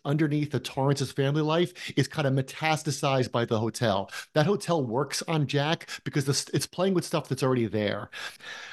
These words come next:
I think that what goes on in Eyes Wide Shut is this. The, the, the quote-unquote scary thing about it is you don't know the person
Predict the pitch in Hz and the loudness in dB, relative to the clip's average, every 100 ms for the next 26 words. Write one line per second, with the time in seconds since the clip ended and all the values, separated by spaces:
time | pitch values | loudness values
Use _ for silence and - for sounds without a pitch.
0 | - 143 127 196 202 208 165 147 160 143 | -4 -2 2 2 2 -2 -4 0 0 2
1 | 139 131 123 127 127 117 - 127 107 110 | 0 2 2 0 2 -2 2 2 2 0
2 | 117 - 147 139 139 127 131 - 170 180 | 0 0 -4 0 -2 2 0 0 0 0
3 | - 143 - - 147 165 180 175 151 165 | 0 -4 -4 0 2 2 0 -2 0 2
4 | 180 - 156 156 - - - - _ - | 2 2 0 0 -2 -14 -16 -18 _ 2
5 | 135 98 143 156 214 143 139 135 123 - | 2 2 0 0 0 0 2 2 0 0
6 | 131 110 123 110 107 | 0 2 2 2 2